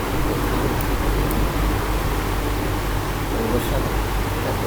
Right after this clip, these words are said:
এখান থেকে এখানে বসাবো। বসানোর পর এটাকে আমরা এখান থেকে করবো, এবং এখানে ড্র্যাগ করবো। ড্র্যাগ করে দেওয়ার সাথে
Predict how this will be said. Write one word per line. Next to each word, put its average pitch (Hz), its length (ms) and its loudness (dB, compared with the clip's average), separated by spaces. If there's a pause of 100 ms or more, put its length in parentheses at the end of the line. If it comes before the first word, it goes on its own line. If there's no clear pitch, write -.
এখান - 260 -2
থেকে - 280 -2
এখানে - 340 -2
বসাবো। - 360 -2 (2000)
বসানোর 110 520 0
পর 120 140 0 (100)
এটাকে 113 360 -2
আমরা 104 240 0
এখান 110 280 0
থেকে - 180 0 (160)
করবো, 95 320 0 (1200)
এবং - 160 0 (100)
এখানে - 320 0
ড্র্যাগ - 220 -2 (120)
করবো। - 280 0 (260)
ড্র্যাগ 113 300 0
করে 123 240 2
দেওয়ার 113 280 2
সাথে - 220 0